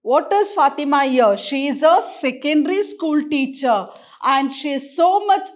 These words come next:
addicted to cycling that she hires a bicycle for half an hour in the evening. So now what we used to do in the sense, we used to collect ten paisa, twenty paisa.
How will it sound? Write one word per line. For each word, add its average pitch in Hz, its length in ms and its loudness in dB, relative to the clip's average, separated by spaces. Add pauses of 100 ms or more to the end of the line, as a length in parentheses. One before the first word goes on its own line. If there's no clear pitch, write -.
(120)
addicted 349 640 -2
to 381 80 0 (160)
cycling 254 640 0 (400)
that 269 320 2 (320)
she 359 200 0 (500)
hires 311 440 2 (100)
a - 0 - (180)
bicycle 302 760 0 (140)
for 269 100 2 (160)
half 254 400 0
an 311 220 0
hour 285 180 0 (480)
in 302 160 2
the 381 80 0 (240)
evening. 214 480 -6 (480)
So 311 100 6 (140)
now 294 80 6 (160)
what 403 320 2
we 359 80 -2 (160)
used 302 320 -6
to - 20 -6 (140)
do 320 160 -2
in 269 140 -4
the 262 120 -8
sense, 294 300 -4
we 302 160 -4
used 359 220 -8
to 370 40 -8 (140)
collect 269 400 -2
ten 269 240 -2
paisa, 269 420 -2
twenty 247 260 -6 (120)
paisa. 277 400 -2